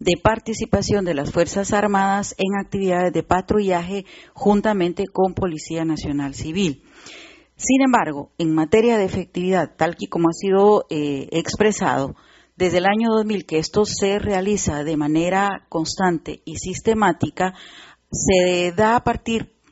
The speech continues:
de la existencia de una tasa de homicidios de veintisiete por cien mil habitantes en el año dos mil, y ha habido permanentemente cifras que, eh, siguen siendo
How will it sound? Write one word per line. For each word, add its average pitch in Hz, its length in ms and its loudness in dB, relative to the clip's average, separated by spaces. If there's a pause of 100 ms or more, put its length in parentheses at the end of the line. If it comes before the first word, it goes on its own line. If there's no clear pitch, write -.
(100)
de 202 220 2
la 214 100 0
existencia 202 640 -2
de 147 60 2
una 190 260 -4
tasa 202 340 -2
de 196 120 2
homicidios 170 640 -2
de 165 140 0
veintisiete 165 800 0
por 170 180 -2
cien 151 220 -6
mil 190 160 -2
habitantes 202 640 -4
en 160 160 -4
el 156 100 0
año 180 260 -2
dos 220 220 -2
mil, 208 260 -4 (380)
y 220 140 2
ha 226 60 6
habido 190 420 0 (100)
permanentemente 202 1080 0 (320)
cifras 233 640 -2
que, 220 460 0
eh, 160 380 -2
siguen 240 480 0
siendo 196 540 -2